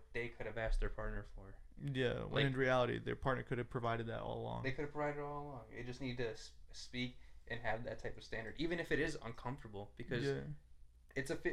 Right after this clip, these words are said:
Speaker 1: it, you have to, it's a give and take. You have to do
Speaker 2: Right.
Speaker 1: things that you think may be shallow or maybe, you know, maybe, but that's just h-, what would make that, you know, what you like in yourself, and you have to be honest with that, because
Speaker 2: Yeah.
Speaker 1: it's only gonna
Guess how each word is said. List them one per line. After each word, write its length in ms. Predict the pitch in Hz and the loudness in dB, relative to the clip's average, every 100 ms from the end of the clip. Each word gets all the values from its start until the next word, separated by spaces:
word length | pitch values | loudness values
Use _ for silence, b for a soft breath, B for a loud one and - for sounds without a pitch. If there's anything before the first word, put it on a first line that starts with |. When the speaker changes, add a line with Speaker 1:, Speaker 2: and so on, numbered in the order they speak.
| 139 | 0
Speaker 1:
it, 140 | 139 | -2
you 200 | 135 160 | 0 0
have 260 | 175 185 190 | 6 6 6
to, 80 | 156 | 2
it's 160 | 120 - | 2 0
a 60 | |
give 200 | 127 131 | 0 2
and 100 | 117 | 0
take. 180 | - 113 117 | 0 -4 2
You 80 | |
have 180 | 127 123 | 6 6
to 100 | 131 | 6
do 100 | 131 | 0
Speaker 2:
Right. 80 | 127 | 2
Speaker 1:
things 200 | 135 131 | 2 2
that 200 | 120 113 | 2 0
you 260 | 123 120 120 - b b | 0 -2 -2 -10 b b
think 200 | 131 123 - | -2 -2 0
may 160 | 123 120 | 2 4
be 180 | 123 | 2
shallow 840 | 104 - 123 113 117 120 120 120 117 | -2 2 8 10 12 10 10 10 10
or 120 | 113 | 6
maybe, 680 | 113 113 117 113 107 104 - b b b b - | 4 2 0 -2 -2 -2 -6 b b b b -2
you 120 | 120 | 2
know, 220 | 113 110 | 4 4
maybe, 300 | 117 113 107 - | 4 0 -2 0
but 180 | 131 - | 2 8
that's 240 | 139 135 | 10 8
just 280 | - 143 139 | 6 2 2
h-, 100 | - 113 | -4 -4
what 180 | 123 117 | 0 2
would 120 | 131 | 2
make 220 | 120 113 - | 0 0 2
that, 220 | 113 - - | 2 0 -2
you 140 | 127 | 0
know, 100 | 117 | 2
what 380 | 113 113 113 107 | 0 0 0 0
you 320 | 110 117 123 113 | -6 -6 -6 -2
like 300 | 110 127 - - | 0 0 -4 -12
in 140 | 117 | -12
yourself, 440 | 107 107 117 131 | -10 -4 -2 -2
and 100 | 110 | -2
you 60 | 113 | -2
have 200 | 131 120 | 2 0
to 60 | - | 0
be 120 | 107 | -4
honest 300 | 107 120 120 | -2 -2 -4
with 140 | 101 | -12
that, 220 | 101 95 - - | -12 -12 -12 -12
because 320 | 123 - 135 | -12 -8 -6
Speaker 2:
Yeah. 200 | 135 120 107 | -4 -2 0
Speaker 1:
it's 140 | 117 - | 0 0
only 240 | 120 117 | 0 -2
gonna 300 | 113 110 101 | -6 -6 -8